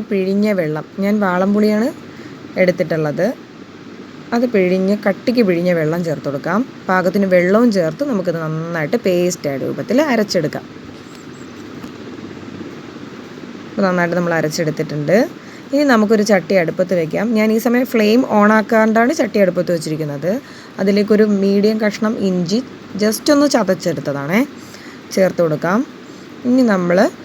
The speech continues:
അരച്ച് മാറ്റി വെച്ചേക്കുന്ന കൂട്ടില്ലേ, ആ തേങ്ങ അരച്ച കൂട്ട്, അത് ഇതിലേക്ക് ഒഴിച്ചു കൊടുക്കാം. നമ്മുടെ ഈ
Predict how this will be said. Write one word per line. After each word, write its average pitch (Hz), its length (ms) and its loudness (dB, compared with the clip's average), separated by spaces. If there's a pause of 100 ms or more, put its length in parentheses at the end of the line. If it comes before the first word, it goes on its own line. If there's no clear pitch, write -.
(340)
അരച്ച് 196 380 2 (100)
മാറ്റി 202 340 0
വെച്ചേക്കുന്ന 220 520 0
കൂട്ടില്ലേ, 226 460 2 (1160)
ആ 240 40 0 (100)
തേങ്ങ 214 360 6
അരച്ച 196 300 4
കൂട്ട്, 175 180 -2 (100)
അത് 190 160 2
ഇതിലേക്ക് 175 400 2 (960)
ഒഴിച്ചു 180 300 0
കൊടുക്കാം. 160 400 2 (2750)
നമ്മുടെ 190 260 4
ഈ - 20 0